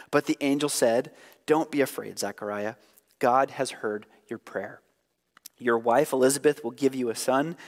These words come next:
and you are to name him John." Sounds familiar, right? <laughs> "You will have great joy and gladness,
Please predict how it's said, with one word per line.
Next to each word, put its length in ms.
and 100
you 120
are 100
to 140
name 180
him 160
John." 400
Sounds 320
familiar, 520
right? 280
<laughs> 960
"You 240
will 220
have 500
great 320
joy 420
and 160
gladness, 720